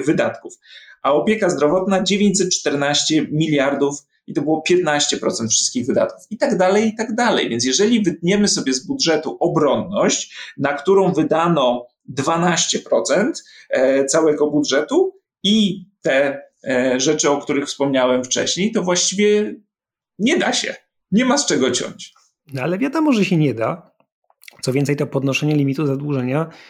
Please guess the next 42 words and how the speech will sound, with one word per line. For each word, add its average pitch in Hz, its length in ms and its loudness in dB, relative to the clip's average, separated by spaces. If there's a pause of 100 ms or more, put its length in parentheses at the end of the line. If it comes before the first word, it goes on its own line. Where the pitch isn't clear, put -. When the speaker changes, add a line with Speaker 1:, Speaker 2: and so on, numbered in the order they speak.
(300)
Speaker 2:
jakby 170 380 -4
nie 196 340 2
jest 214 180 2
niebezpieczne, 156 640 0
to 135 80 -4
wszyscy 135 580 -4
też 135 200 -4
ekonomiści, 131 840 -2
e, 123 320 -6 (100)
pokazują. 127 540 -6
To 147 80 -4
jest 143 80 -6
po 143 80 -8
prostu 139 200 -10
standardowa 139 1000 -2
procedura. 135 720 -4 (300)
To, 147 100 -2
co 143 120 0
jest 123 140 2
niebezpieczne, 151 720 0
to 135 140 -4
nie 151 280 4
podwyższenie 147 640 0
tego 123 200 -4
progu 117 280 -6
zadłużenia, 113 600 -8
dlatego 120 400 -6
że, 135 260 0 (480)
e, 127 40 -4 (720)
bez 151 360 -4
tego 139 420 2
Stany 151 260 0
Zjednoczone 143 340 0
będą 139 200 2
musiały 135 280 2
ogłosić 127 380 -4
niewpłacalność, 123 840 -4
co - 140 -4
oznacza 131 280 -2
natychmiastowe 151 760 0
cięcia 139 320 -2
wydatków, 127 640 -4